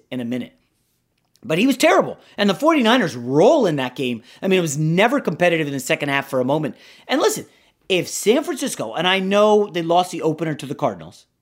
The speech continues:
and San Francisco has two wins over the New York teams who both stink. So technically somebody's gonna come at me with, "Do we think the forty-niners are that good?" They,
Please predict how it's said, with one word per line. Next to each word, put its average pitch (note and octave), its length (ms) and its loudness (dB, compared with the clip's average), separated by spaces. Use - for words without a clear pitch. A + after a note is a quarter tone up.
and D3 380 -4
San G3+ 180 0
Francisco F#3+ 640 -2
has E3 300 -2
two - 180 -2
wins F3 380 0
over D#3 200 0
the C3+ 140 -6
New D3 240 -2
York E3 320 2
teams B2+ 260 -4
who C#3 60 -6
both D3 240 -4
stink. - 640 -8
So - 160 -2
technically B3 580 -2
somebody's G#3+ 380 -2
gonna F3 180 -2
come F3 200 -2
at F3+ 120 0
me D#3 100 -4
with, C#3 200 -6
"Do E3 100 -2
we E3+ 120 -4
think C#4+ 260 -2
the D4+ 100 0
forty-niners C4+ 580 0
are B3+ 60 0
that B3+ 200 0
good?" A3+ 240 -4
They, D#3+ 340 -4